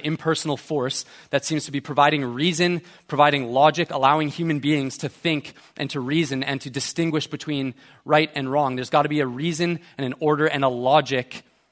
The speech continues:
So we get that word logos, is what the Greeks called word, logos. There must be some kind of logic to how the universe goes. Right? So that was the Greek understanding that John is speaking into.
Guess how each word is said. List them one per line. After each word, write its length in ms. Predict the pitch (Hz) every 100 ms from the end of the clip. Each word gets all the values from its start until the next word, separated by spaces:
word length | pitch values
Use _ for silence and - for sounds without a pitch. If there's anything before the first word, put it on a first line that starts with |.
| _ -
So 120 | 135
we 80 | 135
get 140 | 143
that 120 | 143
word 140 | 135 127
logos, 800 | 120 139 156 127 120 165 - - _ _ _ _ -
is 100 | - -
what 120 | 131
the 80 | 127
Greeks 180 | 131 123
called 320 | - 123 113
word, 240 | 120 120
logos. 680 | 127 131 139 117 139 - - _ _ _ _ _
There 100 | 135
must 180 | 151 -
be 80 | 170
some 180 | 165
kind 200 | 143 156
of 40 | 123
logic 720 | 120 131 151 135 127 - - _ _ _ _
to 100 | -
how 160 | 135 131
the 100 | 127
universe 600 | 127 135 127 131 123 - _ _ -
goes. 420 | 135 101 - - _ _ _ _ _ _ _
Right? 120 | 135 -
So 80 |
that 120 | 143 160
was 120 | 147
the 60 |
Greek 260 | 135 147 143
understanding 520 | 139 127 - 127 123
that 120 | 117
John 180 | 135 131
is 80 | 123
speaking 400 | - 139 123 127
into. 320 | 120 113 107